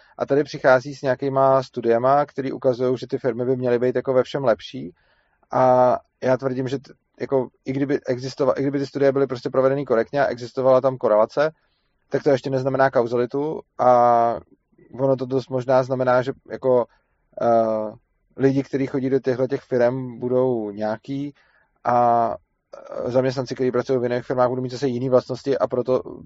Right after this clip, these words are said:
proto jako vychází ty studie takhle. Ale <clears throat> kdyby to tak skutečně jako bylo plošně, celoplošně, tak by tyhle ty firmy vítězily v té tržní soutěži.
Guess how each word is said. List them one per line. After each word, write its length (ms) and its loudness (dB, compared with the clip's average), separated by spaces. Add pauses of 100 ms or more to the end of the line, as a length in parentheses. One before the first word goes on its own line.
(280)
proto 360 -2 (440)
jako 380 -6 (120)
vychází 480 2
ty 100 -10
studie 260 -2
takhle. 320 0 (600)
Ale 440 6 (120)
<clears throat> 200 -4
kdyby 200 -2
to 80 -4
tak 140 0
skutečně 420 -4
jako 500 0
bylo 540 6
plošně, 540 0
celoplošně, 680 -2 (300)
tak 120 -6
by 100 0
tyhle 280 4
ty 160 -2
firmy 400 -2
vítězily 580 -2
v 60 -18
té 120 -12 (600)
tržní 320 -4
soutěži. 540 -2